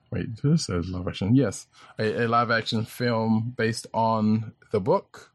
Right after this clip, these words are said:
and I'm excited to see it. So, you know, like I said, that, that creative team's dope, and, and, uh, and, uh, and I enjoyed the book, and I look forward to seeing more of it.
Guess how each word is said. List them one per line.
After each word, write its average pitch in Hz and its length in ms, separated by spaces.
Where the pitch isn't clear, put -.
and 101 220
I'm 107 260
excited 104 440
to 101 100
see 175 240
it. 220 100
So, 90 540
you 98 100
know, 78 180
like 95 140
I 98 40
said, 87 260
that, 90 220
that 101 200
creative 98 300
team's 104 400
dope, 104 420
and, 92 220
and, 90 180
uh, 92 40
and, 87 360
uh, 85 280
and 85 180
I 87 100
enjoyed 87 300
the 95 60
book, 92 200
and 95 80
I 87 40
look 92 180
forward 90 220
to - 60
seeing 87 220
more 87 240
of 165 160
it. 185 140